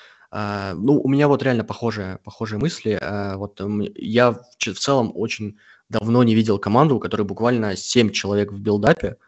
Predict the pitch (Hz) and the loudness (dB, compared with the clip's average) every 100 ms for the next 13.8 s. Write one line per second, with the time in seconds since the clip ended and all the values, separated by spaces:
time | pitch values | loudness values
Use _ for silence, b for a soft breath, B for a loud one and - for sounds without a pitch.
0 | b - 95 92 92 95 123 107 107 104 | b -6 -4 -4 -6 -6 -6 -4 0 0
1 | 104 - 95 - 104 98 98 - 95 92 | 0 -6 -10 -8 -8 -6 -10 -10 -8 -8
2 | 107 - 101 101 - 95 - 156 151 104 | -10 -8 -6 -6 -6 -8 0 0 2 -2
3 | B B B B - 98 95 98 - - | B B B B -12 -10 -8 -10 -14 -16
4 | - - - _ _ - 107 113 113 127 | -20 -20 -20 _ _ -8 2 4 6 4
5 | 120 127 117 107 107 101 92 - - 107 | 2 0 -2 -2 -2 -4 -6 -12 -8 -2
6 | 113 110 143 - - 101 - 110 101 98 | 0 4 2 2 -4 -4 -2 0 0 0
7 | 104 104 101 104 101 98 95 92 95 92 | -2 -4 -2 -2 -2 -4 -6 -10 -12 -14
8 | b b b _ - 104 104 101 101 104 | b b b _ -14 -10 -8 -6 -6 -4
9 | 110 101 92 - - - 101 104 107 101 | -2 -2 -4 -10 -12 -12 -6 -2 -2 -2
10 | 95 92 101 98 98 101 151 135 101 - | -4 -2 0 0 0 2 2 0 -4 -10
11 | - b b b b - 101 101 92 92 | -16 b b b b -10 -8 -8 -10 -10
12 | 104 104 113 - - - 110 104 98 107 | -8 -4 -6 -4 -6 -2 0 0 0 -2
13 | - 185 139 95 98 98 123 104 | -2 -2 -4 -4 -8 2 2 2